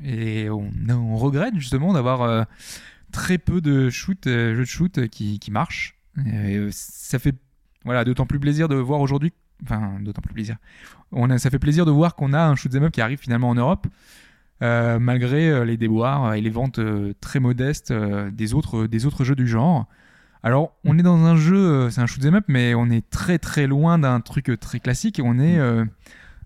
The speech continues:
Speaker 1: dans un jeu où on dirige un tank vu de dessus. Euh, limite, euh, on dirait plus, euh, un jeu comme, euh, Geometry Wars.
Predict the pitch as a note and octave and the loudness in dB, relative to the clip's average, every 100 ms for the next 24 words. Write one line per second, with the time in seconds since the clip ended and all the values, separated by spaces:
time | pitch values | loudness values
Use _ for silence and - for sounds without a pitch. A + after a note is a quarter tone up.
0 | - B2+ C3+ D3 D#3 F#3 C#3+ D#3 D3 C3 | 0 2 4 6 6 4 4 4 4 2
1 | - F3+ G3+ C3 B2 E3+ D#3 D#3 - F#3+ | 2 2 2 0 2 2 4 0 2 4
2 | G#3+ A#3 A#3 - _ _ _ _ B2 A#2+ | 6 4 0 -10 _ _ _ _ 0 2
3 | B2 B2 D3+ F3 G#3 G3+ D3+ C#3 C3+ B2+ | 2 4 6 6 6 4 2 2 2 0
4 | B2+ B2+ D#3 D#3+ - C#3+ B2+ A#2+ A#2+ - | -2 -2 -6 -6 -6 -2 0 2 0 0
5 | B2 B2+ D3 D3 C3 B2 A#2 C#3 D3 D3 | 0 2 2 0 0 0 2 2 2 0
6 | - B2+ D3 D#3+ | 0 0 2 0